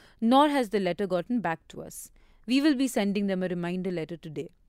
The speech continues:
Khanum also reiterates that the union will not be talking about only Shanti Verma, but all seventeen complainants in future proceedings. Shanti chose to undertake that fast without consulting us. It was her individual decision,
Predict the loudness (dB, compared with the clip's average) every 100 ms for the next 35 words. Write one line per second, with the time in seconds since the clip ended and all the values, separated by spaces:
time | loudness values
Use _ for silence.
0 | _ _ _ _ _ _ 0 4 6 6
1 | 4 2 0 0 0 -2 -4 -4 -6 -4
2 | -4 -2 -2 -2 -2 -2 -2 0 0 0
3 | -2 -4 -2 -2 -2 -4 -4 -2 -4 -4
4 | -4 -2 -2 -4 -4 -4 -4 -4 -2 -4
5 | -6 -18 -6 0 0 4 6 6 4 2
6 | 2 -2 -4 -4 -4 -4 -4 -4 -4 -2
7 | -4 -2 -6 -6 -8 -10 -10 -10 -8 -10
8 | -12 _ _ -20 _ -8 0 2 4 4
9 | 4 2 2 2 2 0 -2 0 0 -2
10 | -2 -2 -2 -6 0 0 0 -4 -2 -2
11 | -2 -4 -6 -10 -16 _ _ _ -4 0
12 | 2 2 0 2 2 2 0 0 -2 -4
13 | -8 -10 -10 -12 -14